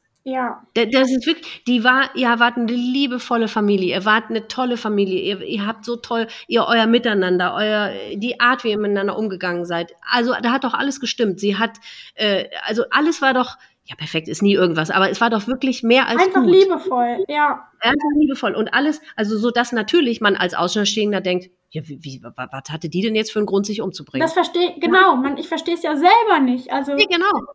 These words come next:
Speaker 1: Ja.
Speaker 2: Und daran siehst du, <laughs> dass es kann jeden treffen. Es gibt keinen Grund. Also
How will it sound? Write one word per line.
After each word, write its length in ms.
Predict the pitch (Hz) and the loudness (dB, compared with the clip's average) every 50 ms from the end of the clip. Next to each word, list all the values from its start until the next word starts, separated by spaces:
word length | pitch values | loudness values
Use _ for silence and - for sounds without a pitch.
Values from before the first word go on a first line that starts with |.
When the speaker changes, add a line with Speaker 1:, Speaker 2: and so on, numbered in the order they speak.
| _ - | _ -8
Speaker 1:
Ja. 160 | 302 330 330 | -4 0 2
Speaker 2:
Und 140 | 233 226 262 | 2 4 4
daran 260 | 254 240 247 247 226 | 2 2 2 0 0
siehst 440 | 202 226 277 359 494 - - - 403 | 2 2 2 2 2 0 -6 2 4
du, 280 | 381 359 311 220 - - - - - - | 6 6 6 4 0 -6 -10 -10 -8 -6
<laughs> 160 | 233 - - - - _ _ _ _ _ - - - _ - | -6 -6 -6 -10 -16 _ _ _ _ _ -20 -20 -14 _ 2
dass 300 | 269 262 262 - - - - _ _ _ _ | 2 2 2 -2 -12 -18 -20 _ _ _ _
es 200 | - 262 233 - | -4 -4 -4 -2
kann 220 | - - 285 277 247 | 0 0 0 0 2
jeden 320 | 220 277 320 302 339 330 | 2 2 0 2 0 -2
treffen. 420 | 330 - - 294 320 - - 226 196 - | -4 0 0 0 0 0 -2 -6 -2 -2
Es 180 | 233 226 - - | -4 -4 0 -2
gibt 240 | 302 - - - | -2 -2 -2 -8
keinen 640 | - - 262 240 240 269 269 269 269 262 254 247 254 - _ _ _ _ _ _ - 208 | -8 0 0 2 2 2 2 0 0 -2 -4 -8 -10 -16 _ _ _ _ _ _ -10 -4
Grund. 500 | 226 226 269 294 330 381 339 - - - | 0 2 4 4 4 2 2 -2 0 -2
Also 140 | 214 202 | 2 2